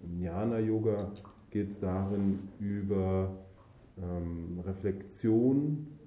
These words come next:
ja, zu tiefen Erkenntnissen zu kommen über die Natur der Wirklichkeit.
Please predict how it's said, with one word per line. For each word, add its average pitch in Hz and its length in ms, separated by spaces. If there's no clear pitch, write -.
ja, 107 80
zu - 140
tiefen 143 420
Erkenntnissen 135 880
zu - 140
kommen 131 480
über 104 240
die 98 160
Natur 113 600
der 95 260
Wirklichkeit. 139 840